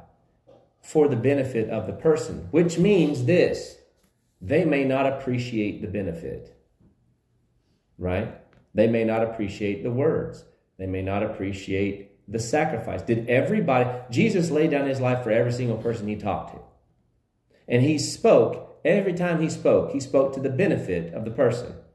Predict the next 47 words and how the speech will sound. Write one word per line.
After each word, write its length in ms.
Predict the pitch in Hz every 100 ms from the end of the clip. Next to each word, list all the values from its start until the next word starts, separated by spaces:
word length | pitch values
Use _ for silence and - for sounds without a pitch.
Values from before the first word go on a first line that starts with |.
| _
in 120 | - 104
some 280 | - 139
way 140 | 127 117
or 60 |
another, 300 | 110 90 - - - _ _ _ _ _ _ _ _ -
right? 300 | 101 104 - - - _
Well, 120 | - 139
I 100 | 131
should 200 | 123 120
say 220 | 117 107
for 80 | 113
the 80 |
most 320 | 104 98 95 -
part. 240 | 82 - - _ -
I 80 | 110
can 120 | 110
think 140 | 123
of 100 | 117
one 240 | 104 131 139
incident 440 | 123 110 101 101
he 80 | 104
didn't 140 | 98
speak 220 | - 107 101
to 60 |
the 60 | 92
benefit 300 | 101 95 92
of 60 |
the 60 | 90
person. 420 | 85 85 - 60 - _ _ _ _ -
Judas, 480 | 92 107 85 - - _ _ _ _ _ 320
right? 360 | 349 95 - 247
<laughs> 920 | 294 320 330 277 247 - - - 123 117
Do 140 | 131
what 180 | 107 -
you 140 | 120
do 180 | 117 104
quickly. 440 | - 92 85 - - - - -
All 100 | -
right. 400 | - - 120 - - _ _
Better 240 | 101 143 151
that 120 | 123
that 220 | 123 139 120
man 160 | 123
shouldn't 240 | 120 120 117
have 100 | 110
been 220 | 117 113
born. 180 | 95